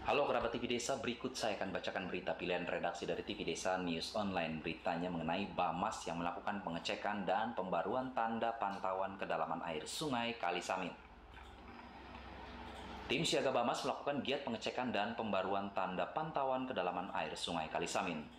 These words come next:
Tim siaga Bamas bertempat di Desa Padean, Kecamatan Grogol, Sukoharjo. Kegiatan ini mempunyai tujuan agar pada saat pantauan oleh rekan-rekan Bamas, data dan akurasi lebih baik. Giat oleh tim siaga bencana Bamas dengan Ketua Surono dilakukan dengan cara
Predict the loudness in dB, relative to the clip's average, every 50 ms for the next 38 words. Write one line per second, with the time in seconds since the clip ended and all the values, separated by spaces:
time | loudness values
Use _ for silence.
0 | -18 -18 -18 -6 -2 -2 0 0 2 2 2 2 2 2 4 4 4 4 2 0
1 | 0 -2 -2 -2 -2 0 0 0 0 0 0 0 -2 -2 0 0 -2 -2 0 0
2 | 0 0 2 2 2 2 2 0 -2 -4 -4 -2 -2 0 0 0 -2 -2 0 2
3 | 2 4 4 2 2 2 2 2 0 0 -2 0 0 0 0 0 0 0 0 0
4 | -2 -2 -6 -12 -16 -16 -18 -18 -18 -8 -6 0 0 2 2 4 2 2 2 2
5 | 2 0 0 -2 -2 -2 0 0 -2 -2 2 2 4 4 2 2 0 -2 -2 0
6 | 2 2 2 2 0 -2 -2 -2 -2 -2 -2 0 0 0 0 0 0 -2 -2 0
7 | 0 2 2 2 2 4 2 2 2 2 0 0 0 0 -2 -2 -2 -2 -2 -2
8 | -2 0 2 2 2 4 2 2 0 -2 -6 -10 -4 0 2 2 2 2 2 2
9 | 2 4 2 2 0 -2 -4 -2 0 2 2 2 2 0 0 0 0 2 2 4
10 | 2 2 0 -4 -10 -14 -18 -18 -18 -18 -18 -16 -16 -14 -14 -14 -14 -12 -10 -4
11 | 0 4 4 4 4 4 2 2 2 2 0 -2 0 0 0 2 2 0 -2 -2
12 | 0 0 2 2 4 4 4 4 4 2 0 0 0 0 0 -2 -2 -4 -4 -2
13 | 2 2 2 2 2 0 0 2 2 2 4 4 2 2 0 0 -2 0 2 2
14 | 2 0 -2 0 2 2 2 2 0 0 -2 0 0 0 0